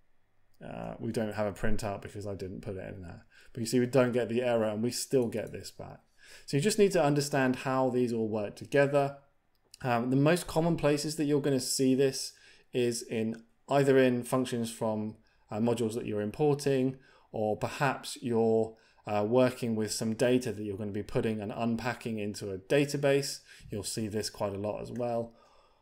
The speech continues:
Or when you're using decorator or wrapper functions, because when you create a wrapper function,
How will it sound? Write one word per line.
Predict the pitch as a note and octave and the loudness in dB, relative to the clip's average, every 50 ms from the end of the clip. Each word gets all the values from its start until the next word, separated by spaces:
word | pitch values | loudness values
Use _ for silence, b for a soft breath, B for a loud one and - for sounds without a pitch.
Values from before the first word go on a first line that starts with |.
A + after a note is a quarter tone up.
| b b b - | b b b 2
Or | - E3+ E3 E3 E3+ E3+ D#3+ E3 - | 4 6 6 8 6 4 2 0 -2
when | - C3 B2+ C3 | 2 4 6 6
you're | B2+ B2 | 6 6
using | A#2 A#2 A#2+ A#2 A2+ A#2 A2 G#2 | 4 2 2 0 0 -2 -4 0
decorator | - C#3 B2+ B2 - - B2 A#2+ A2+ A#2 A2+ - A#2 | 2 2 2 2 0 0 2 2 2 0 0 -2 -4
or | - B2+ A#2 A2+ A2+ | -2 -2 -4 -2 0
wrapper | C3 D#3 E3+ D#3+ - - D3 C3 | 2 0 0 0 0 -2 -2 -2
functions, | - - A#2+ A#2 A#2 A#2 - A2+ G#2+ G#2 G#2 - | 0 -4 -4 -4 -4 -6 -6 -8 -8 -8 -8 -10
because | - - A2+ - - A#2 A2 A#2 | -8 -8 -8 -4 -4 -4 -2 -2
when | B2 A#2+ A#2+ | -2 -2 0
you | A2+ A2 | -2 -2
create | A2+ - B2+ A#2 G#2+ - - | -4 -2 -4 -2 -2 -4 -6
a | G#2+ A2 | -8 -4
wrapper | C3 D#3+ E3 C#3+ - D#3+ | -2 -4 -4 -2 -4 -4
function, | D3 - D3 C#3 C3 B2 - - C3+ C3 C3 C3 - | -2 -2 -2 -2 -2 -4 -2 -2 -2 0 -2 -4 -6